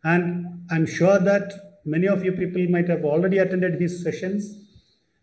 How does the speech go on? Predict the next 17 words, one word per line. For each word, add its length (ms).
So 640
my 200
request 500
to 460
my 220
fellow 280
teachers 720
is 240
to 400
utilize 680
this 240
opportunity, 1200
opportunity 1000
to 80
your 260
maximum 800
and 580